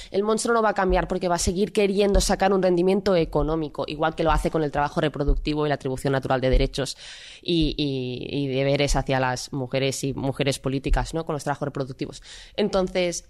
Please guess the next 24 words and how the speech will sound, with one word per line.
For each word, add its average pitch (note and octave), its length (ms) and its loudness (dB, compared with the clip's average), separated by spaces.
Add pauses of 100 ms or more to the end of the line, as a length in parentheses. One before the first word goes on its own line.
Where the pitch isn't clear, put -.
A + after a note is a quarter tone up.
eh, E3 360 -6
el F#3 140 -2
proceso F3+ 320 -2
legislativo F#3+ 580 0
es F3+ 160 0
necesario D#3+ 680 2
para D3+ 240 0
que D#3+ 100 -6
se D3 160 -4
vea C#3+ 140 -2
este D#3 200 -4
cambio D#3+ 420 0
y D#3 140 -2
yo E3 220 4
no E3 100 2
lo E3 100 2
veo D3+ 200 2
próximo C#3 500 -6
porque C#3+ 240 -4
las C3+ 140 -8
propias D3+ 240 -2
instituciones C#3+ 640 2
se C#3+ 100 -2
nutren B2 420 0